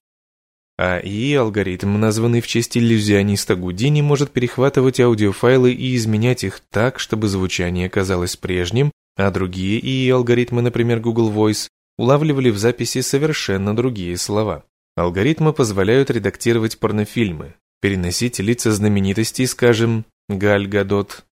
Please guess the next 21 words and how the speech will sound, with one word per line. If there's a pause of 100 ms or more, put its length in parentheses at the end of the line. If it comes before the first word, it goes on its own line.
звезды
фильма
"Чудо-женщина",
на
тела
других
людей. (640)
Учёные
Вашингтонского
университета
использовали
нейросети
для
создания
видео, (280)
в
котором
практически
невозможно
опознать
фейк.